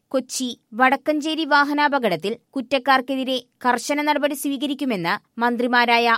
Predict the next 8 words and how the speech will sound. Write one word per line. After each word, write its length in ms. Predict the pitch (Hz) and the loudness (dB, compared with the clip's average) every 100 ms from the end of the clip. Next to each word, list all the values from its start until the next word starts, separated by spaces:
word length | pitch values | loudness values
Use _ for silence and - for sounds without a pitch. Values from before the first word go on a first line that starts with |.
| - 233 | 0 0
ആന്റണി 420 | 233 233 262 277 | 0 0 -2 0
രാജുവും 500 | 277 269 247 254 262 - - | 4 4 2 -4 -6 -10 -8
മുഹമ്മദ് 480 | 233 240 247 269 285 | -4 0 0 2 0
റിയാസും 460 | 262 202 170 185 - 226 | 2 2 0 -6 -10 -4
മുളന്തുരുത്തി 600 | 247 254 247 233 247 240 - | 0 0 0 -4 -6 -8 -6
വെട്ടിക്കൽ 460 | 220 240 254 226 285 | -2 -2 -2 -4 -2
ബസേലിയസ് 560 | 247 269 277 269 277 - | 0 0 -2 -2 -6 -6
സ്കൂളിൽ 340 | 269 262 | -4 -2